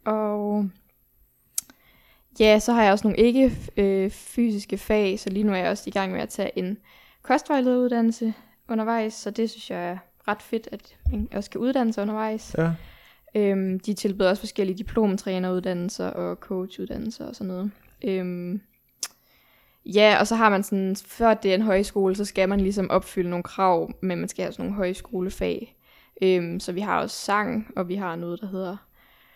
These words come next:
Speaker 1: fordybelsesfag lige nu, som er lidt en blanding mellem sådan filosofi og samfundsfag og sådan. Altså, det er sådan nogle dannende fag,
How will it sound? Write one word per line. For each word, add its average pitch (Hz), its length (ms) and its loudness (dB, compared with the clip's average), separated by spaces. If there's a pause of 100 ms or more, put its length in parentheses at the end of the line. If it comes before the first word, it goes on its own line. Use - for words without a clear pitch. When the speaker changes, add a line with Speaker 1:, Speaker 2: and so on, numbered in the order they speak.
(200)
Speaker 1:
fordybelsesfag 208 800 0
lige 190 140 0
nu, 190 220 2
som 180 200 -4
er 170 40 -2
lidt 170 180 -4
en 180 80 -2
blanding 175 380 -2
mellem 190 400 -4 (200)
sådan - 280 -12 (300)
filosofi 190 600 -6
og 202 60 -6
samfundsfag - 720 -10
og 240 60 -10
sådan. - 180 -14
Altså, 208 120 -2
det 202 60 -8
er 196 60 -2
sådan 220 100 0
nogle 214 140 4
dannende 196 360 2
fag, 170 320 -4